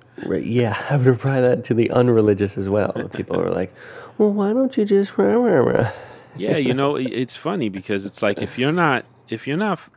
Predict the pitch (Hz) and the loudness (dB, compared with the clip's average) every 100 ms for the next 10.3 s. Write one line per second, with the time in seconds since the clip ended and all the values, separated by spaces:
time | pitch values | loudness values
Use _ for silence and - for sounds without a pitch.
0 | - 110 107 117 139 143 131 117 110 104 | -10 -8 -4 -4 -2 -2 0 0 -2 -4
1 | 98 - 95 98 101 127 101 90 87 87 | -10 -12 -10 -8 -6 -4 -6 -8 -10 -12
2 | - 92 98 107 - _ _ _ - - | -12 -10 -10 -10 -14 _ _ _ -16 -10
3 | 170 160 113 110 110 113 90 107 - 95 | -6 -4 -2 -2 0 -2 0 -2 -2 -6
4 | 90 - - 98 95 92 85 - 95 98 | -10 -10 -4 -2 -2 -4 -8 -8 -8 -8
5 | 69 - - _ _ _ _ _ - 151 | -12 -16 -18 _ _ _ _ _ -6 -4
6 | 190 - 208 190 135 80 - - _ _ | -6 -4 0 2 2 0 -6 -14 _ _
7 | _ _ _ _ _ - 147 143 131 113 | _ _ _ _ _ -4 0 2 4 4
8 | 98 - - 98 92 - 113 123 104 104 | 0 -2 0 2 2 4 4 4 2 4
9 | 107 104 71 98 101 - 95 104 95 78 | 2 0 -2 -2 -2 -4 -6 -6 -6 -8
10 | 69 110 123 | -8 -6 -4